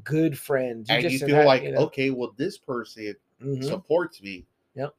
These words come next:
Speaker 2: makes me feel strong, makes me feel powerful."
Speaker 1: Yep.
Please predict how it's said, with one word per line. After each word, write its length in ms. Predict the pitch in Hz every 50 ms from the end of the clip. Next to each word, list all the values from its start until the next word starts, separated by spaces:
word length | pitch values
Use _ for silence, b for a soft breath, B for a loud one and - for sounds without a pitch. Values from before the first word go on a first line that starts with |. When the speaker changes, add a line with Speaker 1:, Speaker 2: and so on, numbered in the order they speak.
| _ _
Speaker 2:
makes 260 | 147 190 196 - -
me 120 | 147 127 120
feel 240 | - 123 110 98
strong, 520 | - - - _ 113 107 104 107 107 104 107 _ _
makes 280 | 127 156 147 139 -
me 120 | - 120 107
feel 200 | - - 117 101
powerful." 800 | - _ 113 107 107 104 104 101 - _ 104 104 104 101 101 _ _
Speaker 1:
Yep. 280 | - 117 123 147 -